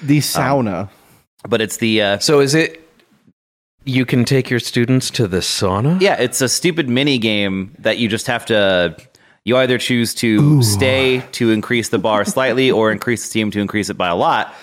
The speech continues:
Speaker 2: And you wanna get the bar close, closest to the top without going over. And it increases the amount of experience they gain from your teaching at the end of the week.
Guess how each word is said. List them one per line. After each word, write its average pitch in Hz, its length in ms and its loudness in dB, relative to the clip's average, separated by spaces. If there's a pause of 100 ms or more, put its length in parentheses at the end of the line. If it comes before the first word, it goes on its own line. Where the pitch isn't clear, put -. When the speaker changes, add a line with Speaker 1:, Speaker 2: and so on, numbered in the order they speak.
(260)
Speaker 2:
And 110 160 -2
you 113 140 2
wanna 123 260 2
get 101 360 -4
the 113 100 0
bar 110 320 0
close, - 500 -2
closest 160 440 0
to 160 80 0
the 127 80 -2
top 120 240 -4
without 98 200 0
going 95 240 0
over. 98 400 -2 (640)
And 98 520 -2
it 104 120 0
increases 104 840 -2
the 104 140 0
amount 98 360 0
of 98 120 0
experience 127 520 -2
they 113 100 0
gain 107 180 -2
from 123 140 -6
your 131 80 -2
teaching 107 340 -6
at 85 80 -4
the 90 100 -6
end 82 120 -6
of 78 40 -8
the 80 60 -4
week. 73 280 -10